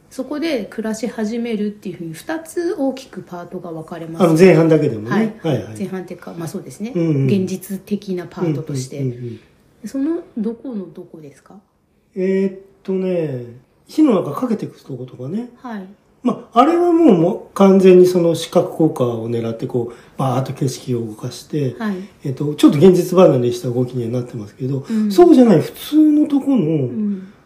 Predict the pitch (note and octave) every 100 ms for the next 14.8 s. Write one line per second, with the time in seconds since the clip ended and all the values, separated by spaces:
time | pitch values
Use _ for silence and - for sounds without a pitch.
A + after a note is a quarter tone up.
0 | _ G#3+ F#3+ F#3 F3 - D3+ D#3 - A3+
1 | G#3 G#3 G3+ G#3 G3+ F#3 F#3+ F#3+ F#3+ E3
2 | D#3 D#3 - C#3+ A#3+ G3 D3+ B2 A#2+ -
3 | - - F#3+ F3 D3+ - _ _ _ _
4 | - A3+ E3 D3+ E3 F#3 F#3 F3+ F#3 F#3
5 | F3 F3 F3 D#3+ E3+ E3 - F#3+ D#3+ D#3+
6 | D#3+ - A#2 A#2+ - C3 - D#3 B2+ -
7 | - B3 G3+ - _ - F#3+ F3 _ _
8 | - A#3+ B2+ C#3 D#3+ D4 D#4 D#4+ E4 D#4+
9 | - D#4 C4 D3 B2 C#3+ D3+ D#3+ D#3+ D#3+
10 | A#2+ G#2 - B2+ B2+ A#2+ - - - A3+
11 | G#3+ G#3 G3+ G3 - B3+ A#3 A#3 A3+ -
12 | - - - _ _ _ B3 A3+ A3 A3
13 | G#3+ G#3 A#3 A3 C4 _ _ _ _ -
14 | A3+ A#3+ E4 F#4 C#4+ G#3 F#3 F#3+